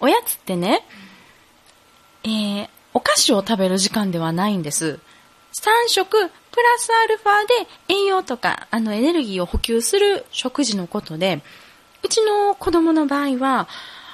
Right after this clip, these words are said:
お腹空いたって言われたら、お塩のおにぎりを食べさせたり、具沢山のお味噌汁を飲ましたり、それでおやつなんです。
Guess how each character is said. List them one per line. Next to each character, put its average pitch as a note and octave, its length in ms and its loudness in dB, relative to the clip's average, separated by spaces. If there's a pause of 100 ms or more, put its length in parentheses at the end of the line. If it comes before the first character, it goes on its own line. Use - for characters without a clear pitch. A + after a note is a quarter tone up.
(580)
お D4 60 2
腹 E4+ 180 4
空 F#4+ 180 4
い E4+ 60 2
た G3+ 140 2
っ F#3+ 60 -2
て - 80 -20
言 G3+ 100 -2
わ F#3+ 80 0
れ F3+ 80 -6
た F3+ 100 -6
ら、 F#3+ 140 -2 (100)
お C4 60 0 (120)
塩 F#4 200 4
の G3 100 2
お F3+ 60 2
に G3 160 2
ぎ F3 80 -4
り E3+ 100 -2
を E3 100 -4
食 F3+ 140 -6
べ F3 80 -4
さ F#3 160 -4
せ - 100 -8
た E3+ 140 -6
り、 F3 260 -2 (360)
具 D4 80 0
沢 A#4 180 2
山 G#3 320 2
の D#3 260 -2
お G3 80 2
味 G#3+ 120 2
噌 A3+ 160 2
汁 F#3 280 0
を E3 80 -2
飲 E3 160 -2
ま G3 140 -2
し - 80 -4
た D#3 140 -10
り、 F3 260 -2 (400)
そ - 180 0
れ A4 140 4
で G4+ 220 4
お C4 160 4
や C#4 120 4
つ G3+ 140 -8
な F3+ 120 -4
ん D#3+ 40 -6
で C#3+ 100 -8
す。 - 200 -8